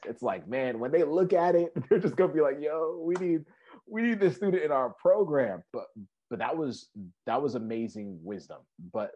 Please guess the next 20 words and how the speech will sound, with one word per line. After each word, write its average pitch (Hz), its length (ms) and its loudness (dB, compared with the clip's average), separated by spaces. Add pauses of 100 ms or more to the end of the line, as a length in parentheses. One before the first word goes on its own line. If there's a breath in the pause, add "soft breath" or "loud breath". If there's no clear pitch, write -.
(120)
but 113 120 -6
I 113 80 -6
think 160 140 -8
at 151 100 -4
the 110 80 -4
heart 123 280 -4
of 101 80 -4
what 101 160 -8
you 92 80 -12
said, 101 200 -10
what 90 160 -8
I 87 200 -8
heard, 82 380 -6 (560)
and, 92 220 -10
and 95 140 -14
correct 135 320 -4
me 151 100 -6
if 143 120 -8
I 135 140 -4
misheard, 120 680 -8